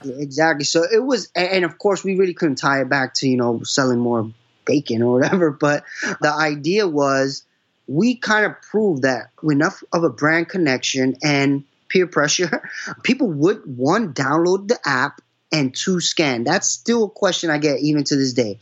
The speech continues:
Would people download the app? And I literally was in a meeting last week with one of the largest brands in the world, and they were even still worried about that. And again, I, I was able to point to ihop and now Pokemon.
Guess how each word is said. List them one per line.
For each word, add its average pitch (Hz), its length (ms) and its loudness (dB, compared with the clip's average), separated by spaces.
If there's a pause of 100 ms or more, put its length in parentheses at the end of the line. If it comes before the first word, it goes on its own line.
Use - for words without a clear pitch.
(340)
Would 156 260 2
people 143 320 -2
download 127 540 0
the 120 120 0
app? 110 320 -6
And 139 160 0
I 127 60 0
literally 147 300 2
was 135 160 0
in 131 100 2
a 127 400 0 (240)
meeting 139 300 2
last 127 320 -2
week 139 160 0
with 120 80 -2
one 123 120 2
of 117 60 0
the 107 80 0
largest 135 380 0
brands 135 360 0
in 131 80 0
the 131 80 2
world, 151 380 2 (400)
and 127 460 0 (280)
they 131 280 0
were 147 180 2
even 131 260 0
still 135 240 0
worried 143 320 2
about 120 280 -2
that. 120 180 0
And 117 80 0
again, 139 300 0
I, 123 200 0
I 127 120 0
was 131 220 2
able 123 160 0
to 120 60 2
point 120 280 0
to 110 80 0
ihop 151 460 0 (340)
and 147 120 2
now 139 180 2
Pokemon. 170 600 -2